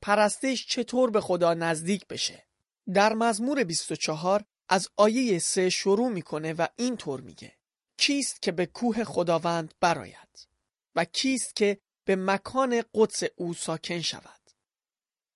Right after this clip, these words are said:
او که پاک دست و صاف دل باشد، که جان خود را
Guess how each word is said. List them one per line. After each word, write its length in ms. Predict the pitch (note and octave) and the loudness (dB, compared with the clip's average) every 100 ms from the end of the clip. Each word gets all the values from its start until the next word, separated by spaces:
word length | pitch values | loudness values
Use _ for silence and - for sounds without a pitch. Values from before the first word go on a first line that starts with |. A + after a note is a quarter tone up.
| _ _ - | _ _ 0
او 160 | D4 | 0
که 160 | - G3+ | 2 0
پاک 460 | - E3 E3+ - | 2 0 0 0
دست 360 | G3 G3 G3 - _ - | 4 4 2 -6 _ -6
و 80 | F3+ | -4
صاف 420 | - F3+ E3+ - | -2 0 0 2
دل 160 | G#3 F#3 | 2 2
باشد، 400 | C#3+ D3 C3+ - _ _ _ _ _ | 0 -10 -10 -14 _ _ _ _ _
که 100 | - | -4
جان 380 | D#3+ B3 C4+ A#3+ | 2 4 4 0
خود 300 | - G3+ F3 | 2 0 2
را 220 | F3 F3 | 0 0